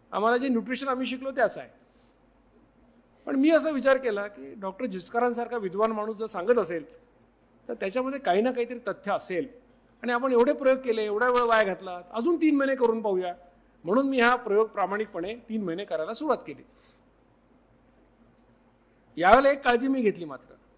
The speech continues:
की प्रयोग करायचा पण कोणाला बोलायचं नाही आपण काय करतो. कारण इतक्या, इतक्या प्रयोगामुळे मी सगळ्यांचा चेष्टेचा विषय झालो होतो. मी दिसलो की लोक विचारायचे, "आप क्या चालू है?"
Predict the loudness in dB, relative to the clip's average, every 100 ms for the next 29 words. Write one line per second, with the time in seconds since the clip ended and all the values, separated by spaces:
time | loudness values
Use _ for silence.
0 | _ _ _ _ -10 -10 -2 8 8 8
1 | -2 -2 -2 -2 -2 -4 -2 0 -2 -2
2 | 0 0 0 -12 -14 _ -20 -16 -10 -10
3 | -10 -20 _ _ _ _ _ _ _ _
4 | _ _ _ _ _ _ _ _ _ _
5 | _ _ _ _ 2 6 6 4 -2 -2
6 | 0 -2 -10 -16 -8 0 4 6 6 6
7 | 0 -4 -4 -6 -6 -6 -6 -2 -4 -4
8 | -2 -2 0 0 0 -4 -14 _ _ _
9 | _ -6 -4 -2 -4 0 0 2 0 0
10 | 2 4 4 0 -14 -12 -4 -4 0 2
11 | 2 0